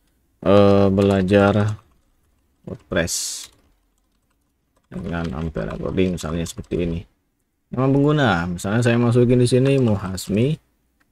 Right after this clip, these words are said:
passwordnya. Kalau kita ketikkan di sini dia muncul, tapi kalau kita sembunyikan dia tidak muncul. Ini mau saya kosongkan, saya sembunyikan. Nah, ini passwordnya kan ini lemah nih.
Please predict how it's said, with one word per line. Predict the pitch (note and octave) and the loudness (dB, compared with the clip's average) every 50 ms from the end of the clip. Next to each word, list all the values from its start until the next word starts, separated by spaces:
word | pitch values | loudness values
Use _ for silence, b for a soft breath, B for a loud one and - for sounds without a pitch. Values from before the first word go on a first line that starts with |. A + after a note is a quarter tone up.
| _ _ _ _ | _ _ _ _
passwordnya. | _ - F#2 - - A2 G#2+ F#2 G2 G2 F#2+ F2+ F2+ F#2 G2 - _ _ _ _ _ _ _ _ _ _ | _ -6 -4 -2 0 0 0 0 2 0 0 0 -2 -4 -10 -16 _ _ _ _ _ _ _ _ _ _
Kalau | - A2 F#2+ | -8 -4 -4
kita | G#2 - G2+ | -2 -2 -4
ketikkan | F#2 - A2 - - G#2 - G2 G2+ | -4 -4 -4 -4 -4 -2 -2 -2 -2
di | G2 | 0
sini | - A2+ B2+ | 0 0 0
dia | C3 B2 G#2+ | 2 2 2
muncul, | G#2+ G2+ F#2+ - G2+ G2+ G#2 | 2 0 0 0 0 2 2
tapi | G2+ F2+ G2+ | 2 0 0
kalau | G2 F#2+ - | 0 0 -2
kita | G#2 G#2+ G2 | -2 -4 -4
sembunyikan | - G#2+ F#2+ F#2 F#2 E2+ F#2 G2+ A2 G#2+ | -2 -2 -2 -2 -2 -4 -2 -2 0 0
dia | G#2+ | 0
tidak | G2+ - G2 E2 B1+ | 0 0 -2 -4 -4
muncul. | D#2 E2 F#2+ F2+ - D#2 D#2 F#2 - - _ _ _ _ _ _ _ | -4 -6 -6 -6 -6 -6 -8 -8 -10 -14 _ _ _ _ _ _ _
Ini | - D#2+ | -8 -4
mau | F2+ F#2+ F#2 F2 | -2 -2 -2 -2
saya | - F#2+ F2+ F2+ F2+ - | -2 -2 0 -2 -2 -4
kosongkan, | - F2+ E2+ - - G2+ F#2+ F#2 E2+ - G2 F#2+ G2+ G2 | -6 -8 -8 -6 -6 -6 -6 -6 -6 -6 -6 -4 -4 -4
saya | - F2 F2+ E2+ E2+ | -4 -4 -4 -4 -6
sembunyikan. | - - G2 G2 F#2+ F#2+ F#2 F2 E2+ - _ A2 A#2 C#3+ F3 F3+ - _ _ _ _ _ _ _ _ _ _ | -8 -8 -6 -4 -4 -4 -4 -4 -8 -6 _ -2 0 0 -2 -4 -8 _ _ _ _ _ _ _ _ _ _
Nah, | - F2 | -12 -8
ini | E2+ F#2+ A2 | -4 -4 -2
passwordnya | A#2+ B2+ A2+ B2+ C3+ B2 C3+ | 0 0 0 2 0 0 0
kan | D#3 E3 D3 | 0 0 2
ini | B2 | 0
lemah | A2 G2 F#2+ G2 G#2 A2 A2+ | 0 2 2 2 2 4 4
nih. | A#2+ G2+ G2+ | 2 0 -2